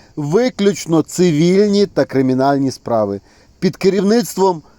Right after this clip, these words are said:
того ж таки судді, який був призначений Венецією. У соціальному плані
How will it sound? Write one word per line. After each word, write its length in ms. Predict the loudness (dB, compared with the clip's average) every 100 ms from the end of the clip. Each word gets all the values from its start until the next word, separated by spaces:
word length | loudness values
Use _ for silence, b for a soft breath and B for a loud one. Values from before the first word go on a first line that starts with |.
| b b b _ _ _ -2
того 520 | 2 4 4 4 2
ж 120 | 0
таки 320 | -2 0 0 -2
судді, 760 | 0 -4 -4 -8 -2 0 2
який 380 | 2 0 2 2
був 200 | 2 -4
призначений 880 | -4 -4 -4 -2 0 0 -2 -4 -4
Венецією. 880 | -4 -4 -2 -4 -6 -8 -8 -10 -12 _ _ _ _ _ _ -20 -20 -20 _
У 120 | -6
соціальному 720 | -4 -4 0 2 2 2 0
плані 580 | 0 -2 0 0 0 0